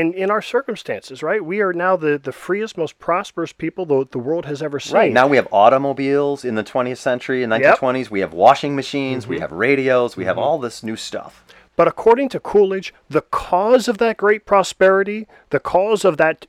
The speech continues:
Speaker 1: great empire of freedom, lies in our original principles,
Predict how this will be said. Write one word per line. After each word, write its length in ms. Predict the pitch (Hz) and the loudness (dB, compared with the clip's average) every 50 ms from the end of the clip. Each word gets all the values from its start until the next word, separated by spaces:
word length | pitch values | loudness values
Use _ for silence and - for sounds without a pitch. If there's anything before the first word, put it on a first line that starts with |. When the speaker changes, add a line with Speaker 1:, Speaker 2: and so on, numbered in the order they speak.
| _ 143 123 | _ -16 -14
Speaker 1:
great 400 | 113 127 147 170 190 214 202 - | -6 -2 0 2 2 0 0 -4
empire 580 | - 175 208 - - - 190 190 190 185 175 139 | -4 -4 -4 -4 0 0 2 4 4 4 4 4
of 80 | 127 - | 2 0
freedom, 600 | - - - 160 165 185 180 196 202 226 233 - _ _ _ _ _ _ _ _ _ _ _ _ _ _ _ _ _ _ _ | -4 -6 -2 0 0 2 4 2 2 2 -2 -6 _ _ _ _ _ _ _ _ _ _ _ _ _ _ _ _ _ _ _
lies 640 | 123 127 143 147 165 175 180 180 180 170 - - - | -2 0 2 2 4 4 4 4 2 2 -2 -6 -8
in 140 | - 131 127 127 | -6 -4 -2 0
our 300 | 127 135 131 127 113 110 | 2 2 2 2 0 -2
original 460 | 104 113 139 147 - 175 185 170 - | -2 -2 -4 -4 -4 -6 -8 -8 -8
principles, 840 | _ - 147 127 117 - - 104 - - - - - - - - | _ -6 -6 -6 -6 -8 -12 -14 -16 -18 -18 -18 -18 -20 -20 -20